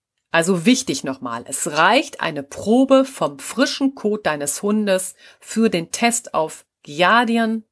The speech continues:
Bandwürmer und andere Magen-Darm-Parasiten. Ja, damit sind wir jetzt am Ende der heutigen Folge angelangt. Es war noch einmal ein wichtiger Abschluss zum Thema Giardien.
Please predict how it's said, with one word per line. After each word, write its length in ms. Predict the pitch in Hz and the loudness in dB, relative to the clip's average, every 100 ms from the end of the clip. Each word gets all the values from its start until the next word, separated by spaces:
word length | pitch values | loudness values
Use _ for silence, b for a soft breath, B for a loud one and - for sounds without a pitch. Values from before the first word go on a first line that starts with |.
| - | 0
Bandwürmer 760 | 165 180 165 175 175 170 170 | 0 0 -6 -4 -4 -4 -6
und 240 | 143 139 - | -10 -10 -4
andere 640 | 170 185 170 165 170 - | -4 -2 -6 -6 -8 -10
Magen-Darm-Parasiten. 1400 | 135 143 165 165 151 139 135 135 - 120 117 123 - - _ _ _ - | -8 -2 0 -2 -4 -4 -4 -4 -10 -12 -12 -16 -18 -20 _ _ _ 0
Ja, 220 | 311 180 | 2 2
damit 320 | 139 214 294 294 | 2 2 4 0
sind 160 | 294 | 2
wir 60 | 254 | 2
jetzt 220 | 294 - | 2 2
am 160 | 214 220 | 0 0
Ende 400 | 247 359 359 339 | -2 0 4 4
der 180 | 262 226 | 4 4
heutigen 360 | 247 254 233 220 | 0 0 0 0
Folge 440 | 220 202 196 - | 2 2 0 0
angelangt. 600 | 208 330 330 294 294 311 | 0 2 2 2 0 -2
Es 200 | - - | -6 -4
war 100 | 190 | -2
noch 220 | 202 190 - | -2 -4 -4
einmal 400 | 180 175 175 - | -2 0 0 -2
ein 260 | 151 151 - - | -4 -4 -10 -8
wichtiger 600 | 170 277 - 240 185 - | 0 0 2 2 2 2
Abschluss 440 | 262 - 254 247 | -2 0 -4 -2
zum 180 | 220 208 | -4 -4
Thema 320 | - 208 190 | -2 -2 -2
Giardien. 720 | 175 170 180 190 190 175 185 | -4 -2 0 0 -2 -4 -6